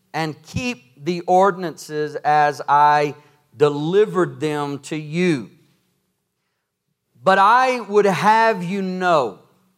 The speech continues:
Paul said, "I want you to know this, that the head of every man is Christ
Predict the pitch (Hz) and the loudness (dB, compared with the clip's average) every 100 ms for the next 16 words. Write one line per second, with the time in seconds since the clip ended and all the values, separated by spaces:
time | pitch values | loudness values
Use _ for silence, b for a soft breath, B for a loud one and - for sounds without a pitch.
0 | _ _ _ _ _ _ 165 170 170 185 | _ _ _ _ _ _ -2 0 0 0
1 | 170 165 170 202 233 240 214 190 - 180 | 2 2 2 2 2 0 -8 -8 -8 -8
2 | 175 180 196 196 190 180 160 b b b | -8 -2 2 4 4 2 0 b b b
3 | _ 110 139 147 95 - - - _ _ | _ -8 0 0 -2 -12 -18 -20 _ _
4 | _ _ _ _ _ _ _ _ - 180 | _ _ _ _ _ _ _ _ -2 -2
5 | 185 185 175 240 254 240 196 214 233 240 | 2 2 4 4 4 4 2 2 2 2
6 | 214 247 220 202 202 175 143 143 151 - | 0 -2 -2 -2 -2 -4 -6 -10 -14 -12
7 | 160 151 - - 180 175 135 92 - | -10 -10 -14 -8 0 2 2 -2 -16